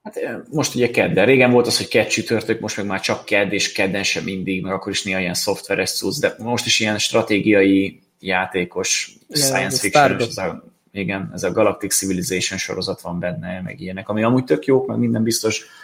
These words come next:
Speaker 1: csak én, én nem vagyok annyira R T S-es, hogy igaz, az igazat megvalva.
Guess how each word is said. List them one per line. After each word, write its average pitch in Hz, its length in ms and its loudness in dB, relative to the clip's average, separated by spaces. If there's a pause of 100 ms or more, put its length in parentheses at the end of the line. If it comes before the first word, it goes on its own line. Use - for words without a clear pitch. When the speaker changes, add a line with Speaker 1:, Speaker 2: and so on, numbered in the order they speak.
Speaker 1:
csak 90 160 -2
én, 107 300 2
én 120 140 2
nem 117 120 6
vagyok 92 220 4
annyira 87 300 -2
R 85 80 -8
T - 200 -8
S-es, - 240 -4
hogy - 140 -16
igaz, - 160 -16 (1800)
az 101 120 -6
igazat 90 300 -4
megvalva. 87 600 -4